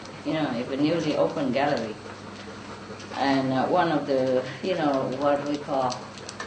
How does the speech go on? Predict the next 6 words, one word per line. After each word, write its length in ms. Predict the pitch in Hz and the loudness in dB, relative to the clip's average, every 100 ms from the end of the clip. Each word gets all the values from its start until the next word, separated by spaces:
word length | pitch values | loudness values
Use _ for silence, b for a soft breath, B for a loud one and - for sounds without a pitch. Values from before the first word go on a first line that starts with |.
| - - | -10 -2
abstract, 540 | 135 151 - 202 208 - - - - - - | 0 0 2 2 2 -2 -10 -12 -12 -12 -6
abstract 440 | 180 - 214 202 - | -6 0 2 2 2
painting 400 | 208 202 143 120 | 2 2 0 -2
caught 260 | 170 160 | 0 0
her 100 | 156 | 0
eye. 320 | 127 147 151 | 4 6 4